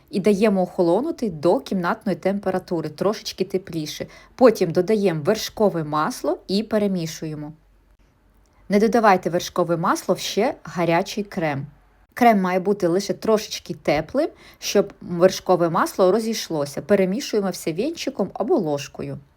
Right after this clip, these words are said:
Коли маса стала повністю однорідною, накриваємо харчовою плівкою в контакт і ставимо у холодильник до повного охолодження. Тим часом приготуємо яєчне тісто.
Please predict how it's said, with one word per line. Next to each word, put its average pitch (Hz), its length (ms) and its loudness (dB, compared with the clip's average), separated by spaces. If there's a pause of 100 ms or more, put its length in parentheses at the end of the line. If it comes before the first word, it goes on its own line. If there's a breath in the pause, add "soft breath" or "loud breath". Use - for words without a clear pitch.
(500)
Коли 220 200 4
маса 202 300 2
стала 175 300 2
повністю 180 520 0
однорідною, 170 560 -2
накриваємо 202 600 0
харчовою 180 680 -2
плівкою 156 540 -8
в 151 80 -12
контакт 175 600 -2
і 196 80 -2
ставимо 175 560 -2
у 185 80 0
холодильник 170 680 -2 (240 loud breath)
до 190 380 6
повного 202 560 2
охолодження. 147 720 -6 (180 loud breath)
Тим 180 160 2
часом 294 440 0
приготуємо 190 540 -2
яєчне 170 560 -4
тісто. - 460 -16